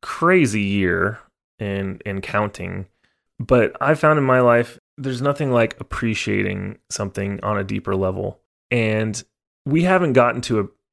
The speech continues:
experience the good part yet. You know, we haven't gotten to experience the gift of perspective yet, a lot of us. Until we get back to playing normally, we don't get to see the change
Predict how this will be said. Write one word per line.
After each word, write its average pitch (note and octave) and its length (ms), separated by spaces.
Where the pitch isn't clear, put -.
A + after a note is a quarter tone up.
experience A#2 760
the A2 140
good G2 260
part F#2+ 400
yet. G#2 300
You A2 120
know, G#2+ 260
we A#2 120
haven't C3+ 220
gotten A#2 240
to A2+ 180
experience G#2 500
the G2 80
gift F#2 240
of G2 80
perspective G2 640
yet, F2+ 320
a G#2+ 60
lot G2 240
of F#2+ 100
us. - 260
Until A2+ 340
we C#3 100
get A#2 160
back B2 200
to A#2 80
playing A#2+ 360
normally, C3+ 480
we B2+ 160
don't B2+ 160
get C3+ 100
to B2 80
see A#2 520
the G#2 160
change F#2+ 640